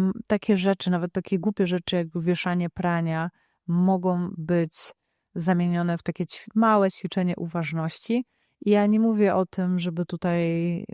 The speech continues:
mm, no nie wiem, żeby odkurzanie miało być sensem życia,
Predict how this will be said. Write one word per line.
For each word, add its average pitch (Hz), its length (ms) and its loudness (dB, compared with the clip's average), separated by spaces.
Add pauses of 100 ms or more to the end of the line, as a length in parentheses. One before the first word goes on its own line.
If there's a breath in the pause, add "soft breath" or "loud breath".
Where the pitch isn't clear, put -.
(160)
mm, 170 840 0 (1200)
no 190 240 2
nie 196 240 2
wiem, 170 320 0
żeby 180 520 0
odkurzanie 180 520 0
miało 175 200 0
być 170 160 -4
sensem 185 420 -2
życia, 226 500 -2